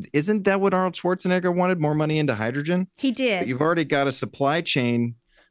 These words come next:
Speaker 1: for electric. It's all there. I, I don't even go to a gas station. I charge at my house every night.
Speaker 2: Right, but
Speaker 1: Like, I
Speaker 2: you
Speaker 1: have a
Speaker 2: also
Speaker 1: free
Speaker 2: have
Speaker 1: tank
Speaker 2: the
Speaker 1: every morning.
Speaker 2: infrastructure for your house to do that.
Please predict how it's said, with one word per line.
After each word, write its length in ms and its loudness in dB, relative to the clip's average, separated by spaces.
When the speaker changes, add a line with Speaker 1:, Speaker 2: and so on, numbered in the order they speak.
Speaker 1:
for 580 2
electric. 440 -2
It's 140 -6
all 160 0
there. 340 0
I, 200 -2
I 100 -2
don't 140 2
even 160 0
go 200 0
to 120 2
a 40 0
gas 300 -4
station. 380 -4
I 80 -2
charge 340 -2
at 80 -6
my 140 -2
house 320 -4
every 180 -6
night. 300 -10
Speaker 2:
Right, 180 -2
but 140 -6
Speaker 1:
Like, 20 -2
I 60 0
Speaker 2:
you 100 0
Speaker 1:
have 60 -2
a 20 -2
Speaker 2:
also 300 0
Speaker 1:
free 60 -2
Speaker 2:
have 260 -4
Speaker 1:
tank 160 0
Speaker 2:
the 80 -6
Speaker 1:
every 60 -4
morning. 160 -2
Speaker 2:
infrastructure 560 -4
for 160 -8
your 200 -4
house 320 -6
to 200 -6
do 220 -8
that. 380 -12